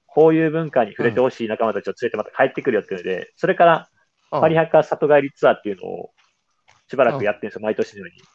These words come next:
Speaker 1: 去年とかはね、まあ、コロナ禍でできてないですけど。
Speaker 2: うん。うん。うん。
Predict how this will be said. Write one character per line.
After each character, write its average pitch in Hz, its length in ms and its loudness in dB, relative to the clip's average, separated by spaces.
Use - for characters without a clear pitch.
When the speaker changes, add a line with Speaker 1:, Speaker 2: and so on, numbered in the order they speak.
Speaker 1:
去 185 100 2
年 165 120 0
と 117 80 -2
か 98 80 -2
は 87 80 0
ね、 101 140 -4
ま 98 80 -6
あ、 - 20 -12
コ 120 340 -4
ロ 113 80 -2
ナ 98 80 -4
禍 92 60 -4
で 92 60 -4
で 104 80 -10
き - 40 -16
て 113 60 -8
な 98 80 -4
い 90 40 -6
で - 40 -20
す - 40 -20
け 90 80 -10
ど。 90 200 -6
Speaker 2:
う 170 60 -8
ん。 160 40 -2
う - 20 2
ん。 131 560 -4
う - 20 -12
ん。 98 60 -18